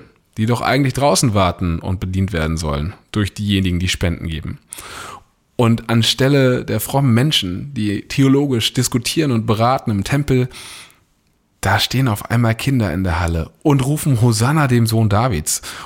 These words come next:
und jubeln da einen hoch als den versprochenen Messias. Ja, wo kämen wir denn dahin, wenn auf einmal alle mitmachen könnten?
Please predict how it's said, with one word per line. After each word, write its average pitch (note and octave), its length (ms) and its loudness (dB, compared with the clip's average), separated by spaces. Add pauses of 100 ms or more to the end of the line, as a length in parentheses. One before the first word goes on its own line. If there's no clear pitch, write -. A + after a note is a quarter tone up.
und A2+ 220 4
jubeln G3 340 2
da D3+ 160 4
einen F3 440 2
hoch F#3+ 420 2 (140)
als C3 340 0
den C3+ 200 2
versprochenen C#3+ 680 0
Messias. - 640 -2 (1200)
Ja, G2 160 4
wo F#2 80 2
kämen A#2 240 2
wir G#2+ 60 4
denn G2+ 180 4
dahin, B2 300 2 (840)
wenn F#2+ 120 -2
auf F#2+ 160 0
einmal F2 340 0
alle B2 240 0
mitmachen F2+ 400 0
könnten? E2 360 -2